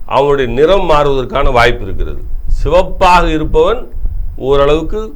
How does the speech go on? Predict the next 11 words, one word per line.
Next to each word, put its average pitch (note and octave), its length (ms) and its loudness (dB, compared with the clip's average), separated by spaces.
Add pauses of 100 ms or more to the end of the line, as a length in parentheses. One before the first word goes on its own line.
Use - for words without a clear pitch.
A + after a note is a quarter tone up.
(120)
கருப்பாக D3+ 600 0
மாறிவிட A2+ 440 -2
முடியும். E2 360 -8 (880)
கருப்பாக G#3 840 4
இருப்பவன் F#3+ 560 2 (500)
இன்னும் A#3 360 0
கருப்பாகத்தான் D#3+ 680 2
மாற A2+ 220 0
முடியும். D#2+ 300 -10 (960)
அதனால், A2 360 0
ஒருபோதும் A#2+ 1000 0